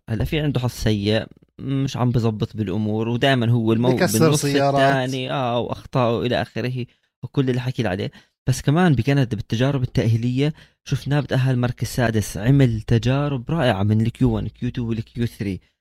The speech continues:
Speaker 1: حتى يعني على لحظات بتحس إنه مش ميك هاد، هذا في إشي من مايكل شوماخر. هلا رح تيجي تحكي لك الناس أوف، بس لا ننسى سيارة الهاس صح فيها سرعة،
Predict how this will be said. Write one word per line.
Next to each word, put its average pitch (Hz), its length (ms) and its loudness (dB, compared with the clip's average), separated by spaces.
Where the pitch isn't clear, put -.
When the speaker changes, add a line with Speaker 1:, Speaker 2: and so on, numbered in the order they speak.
Speaker 1:
حتى - 440 -4
يعني 120 500 0
على 120 240 2
لحظات 120 540 0
بتحس - 400 -6
إنه 107 380 -2
مش - 560 -2
ميك 113 340 2
هاد، 95 260 0
هذا 113 180 2
في 131 240 0
إشي 123 160 2
من 107 120 2
مايكل 113 380 0
شوماخر. 110 440 -4
هلا 131 80 0
رح 131 120 -4
تيجي 139 380 -8
تحكي 139 240 -6
لك 147 180 -2
الناس 139 360 -2
أوف، - 240 -2
بس 117 140 -2
لا 139 120 4
ننسى 160 380 0
سيارة 127 320 2
الهاس 143 340 0
صح - 320 -4
فيها 131 280 4
سرعة، 107 420 0